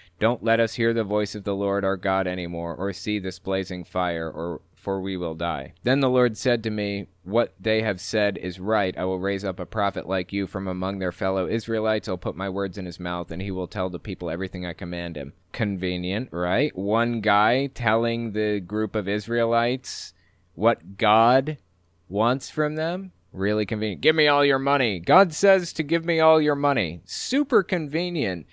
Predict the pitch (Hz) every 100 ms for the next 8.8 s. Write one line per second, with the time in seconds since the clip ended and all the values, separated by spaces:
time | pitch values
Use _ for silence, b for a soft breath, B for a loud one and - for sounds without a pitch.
0 | b - 107 90 113 147 208 214 180 180
1 | 151 117 104 123 - - 135 143 135 123
2 | - 139 139 123 104 95 110 110 107 101
3 | 90 - 98 85 76 - 127 101 87 87
4 | - - 120 120 190 202 196 180 151 131
5 | 151 147 135 135 139 139 135 120 110 117
6 | 101 120 131 120 110 107 110 - 104 104
7 | - 95 113 104 98 101 90 107 104 98
8 | 95 95 92 87 98 113 117